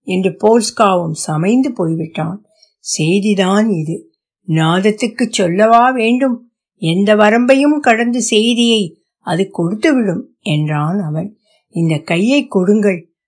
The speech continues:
வாசித்த இந்த கையை கொடுங்கள், கடவுள் நர்த்தனமாடுகிற இந்த விரலை கொடுங்கள், நான் கடவுளை முகர்ந்து முத்தமிடுகிறேன்" என்று பிள்ளையின் விரலை பிடித்து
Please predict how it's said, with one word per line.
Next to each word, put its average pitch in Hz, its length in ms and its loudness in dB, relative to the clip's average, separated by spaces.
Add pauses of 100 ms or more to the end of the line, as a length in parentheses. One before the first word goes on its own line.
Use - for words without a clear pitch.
வாசித்த 220 720 0
இந்த 214 240 2
கையை 208 460 0
கொடுங்கள், 180 640 -4 (340)
கடவுள் 220 520 2
நர்த்தனமாடுகிற 262 840 2
இந்த 302 300 2
விரலை 254 440 0
கொடுங்கள், 202 580 -2 (300)
நான் 170 360 -2
கடவுளை 240 580 0
முகர்ந்து 240 540 -2
முத்தமிடுகிறேன்" 196 840 -2 (340)
என்று 269 360 2
பிள்ளையின் 392 500 2
விரலை 220 460 0
பிடித்து 196 580 -4